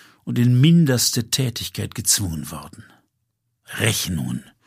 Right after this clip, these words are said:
Mahnungen und Steuerbescheide wurden von roher, unberufener Aushilfshand in sie hineingeprängelt. Alle Versuche, das unnütze und Unglück erzeugende Zeug direkt wieder auszuspeien,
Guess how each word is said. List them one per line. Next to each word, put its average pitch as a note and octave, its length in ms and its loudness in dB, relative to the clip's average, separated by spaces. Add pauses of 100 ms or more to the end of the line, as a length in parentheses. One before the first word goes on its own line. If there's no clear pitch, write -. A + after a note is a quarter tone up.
(200)
Mahnungen F#2 840 0 (560)
und A2 120 -10
Steuerbescheide G2+ 1000 0 (500)
wurden G2+ 180 -4
von A2 220 2
roher, B2+ 540 6
unberufener C#3 840 6
Aushilfshand A2+ 880 2 (480)
in G#2+ 120 -4
sie G#2+ 80 0
hineingeprängelt. G#2 1200 2 (420)
Alle A2+ 200 -4
Versuche, A#2+ 440 2
das A#2 220 4
unnütze D#3+ 640 4
und A2+ 240 0
Unglück D#3+ 500 4
erzeugende A#2 600 0
Zeug C#3 540 2 (480)
direkt D3 320 2
wieder C#3 260 2
auszuspeien, B2 1120 0